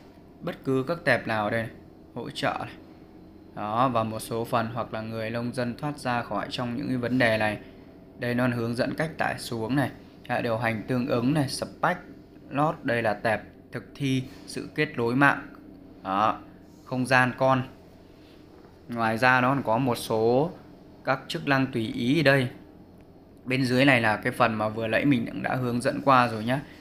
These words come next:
Nên là các bạn có thể, à, tham khảo qua cho mình. Rồi, tiếp theo sang cái phần đó là bây giờ các bạn có thể chỉnh sửa tệp ở đây. Các bạn có thể thay thế này, thay thế Enjoy I D bằng tên mà các bạn muốn hiển thị trong phép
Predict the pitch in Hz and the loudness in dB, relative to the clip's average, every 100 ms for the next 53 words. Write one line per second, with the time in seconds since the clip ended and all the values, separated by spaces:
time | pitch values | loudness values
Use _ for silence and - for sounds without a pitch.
0 | - 120 120 110 - 120 - - 104 98 | -12 -6 -4 -2 0 2 0 0 0 0
1 | 101 101 - 123 117 104 92 113 113 117 | 0 0 -2 -2 0 -2 0 -2 -2 -2
2 | 117 117 113 - - - - - - - | 0 0 0 -14 -20 -20 -20 -20 -20 -4
3 | 123 120 117 - 156 160 143 143 147 139 | 2 2 2 -6 -4 2 2 4 2 4
4 | 127 131 117 113 113 123 123 127 120 113 | 4 2 2 2 4 6 4 2 2 2
5 | 110 131 131 - 131 107 - 107 104 113 | 4 4 2 2 -2 -4 -4 -6 -6 -6
6 | 87 117 110 104 113 120 120 - - - | -6 -2 -2 0 2 2 0 -14 -20 -10
7 | 135 135 76 117 - 131 120 127 113 123 | -2 0 0 -2 -2 0 0 0 -2 0
8 | 127 - - - - - 120 113 113 113 | 0 -2 -16 -20 -16 -4 -4 -2 -4 -6
9 | - 135 127 123 131 123 - - 120 120 | -4 -2 0 4 6 6 2 -2 0 4
10 | 127 123 - 113 110 - 127 123 110 101 | 2 0 -6 -10 -10 -4 -2 0 -2 -4
11 | 127 120 - 113 117 131 107 95 139 - | -2 -2 -2 -6 -6 -6 -6 0 0 0
12 | - - - 120 120 151 160 | -16 -20 -14 -10 -6 2 2